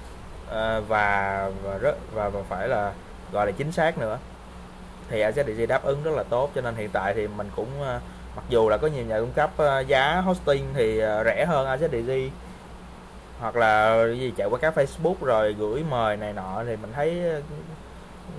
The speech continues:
thấy cũng, cũng, cũng thích thích, nhưng mà thực ra cũng không có cái ý định là, gọi là dùng thử hay gì á. Nói chung mình cứ thích cái thằng nào á mà nó hỗ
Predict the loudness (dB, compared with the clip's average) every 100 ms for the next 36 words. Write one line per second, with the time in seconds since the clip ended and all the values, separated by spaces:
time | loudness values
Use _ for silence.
0 | -14 -16 -16 -16 -6 2 2 2 0 0
1 | 0 -2 -4 -6 -6 -4 0 0 0 -2
2 | -2 -2 -2 0 2 2 2 -4 -6 -8
3 | -8 -8 -6 -2 0 0 -4 -2 -2 0
4 | 0 0 -2 0 0 0 -2 -4 -4 -2
5 | -2 0 -2 -2 -6 -12 -8 -4 -2 -2
6 | -2 0 0 0 -4 -4 -4 -4 -6 -4
7 | -4 -4 -6 -14 -16 -18 -14 -8 -2 0
8 | 2 2 0 -2